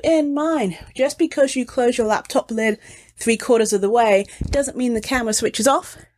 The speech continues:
and or we get to see the lower half of you. And it could be that your dog's at your feet and we just get to see your dog, or it could be that we get to see those, uh,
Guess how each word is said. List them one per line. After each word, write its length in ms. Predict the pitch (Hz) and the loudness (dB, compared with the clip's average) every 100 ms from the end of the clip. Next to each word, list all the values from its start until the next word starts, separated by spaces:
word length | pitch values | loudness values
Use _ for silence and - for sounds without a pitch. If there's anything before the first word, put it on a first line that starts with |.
| - | -2
and 320 | 330 320 294 - - | 2 2 0 -8 -2
or 320 | 403 349 320 320 - - - | 2 4 2 -2 -16 -14 -4
we 120 | 311 | 0
get 200 | 247 - | 0 -2
to 80 | - | -6
see 200 | 247 220 | -4 0
the 140 | 208 | 2
lower 400 | 190 170 180 175 | 4 4 4 2
half 420 | 165 170 160 - | 0 -4 -2 0
of 180 | 147 143 | -2 0
you. 260 | 139 - - - | -2 -4 -8 0
And 120 | 320 | 2
it 80 | 311 | 2
could 180 | - 427 | 0 0
be 140 | 403 | 0
that 140 | 370 - | 0 0
your 80 | 240 | 2
dog's 240 | 302 277 | 2 2
at 100 | 277 | -4
your 80 | - | -4
feet 160 | 277 | -4
and 80 | 214 | -4
we 60 | 196 | -2
just 180 | 247 - | -2 -2
get 120 | 240 | -4
to 60 | |
see 120 | - 220 | -4 -4
your 100 | 202 | 0
dog, 320 | 277 285 - - - _ - | 0 0 -4 -20 -20 _ 0
or 220 | 311 311 - | 2 2 0
it 160 | - | -6
could 240 | - 277 233 | 0 -2 0
be 160 | 254 233 | -2 0
that 160 | 226 | 0
we 80 | 220 | 0
get 160 | - - | -2 -2
to 60 | |
see 200 | - 208 | -4 2
those, 340 | 190 185 180 165 | 4 6 4 4
uh, 220 | 156 | 0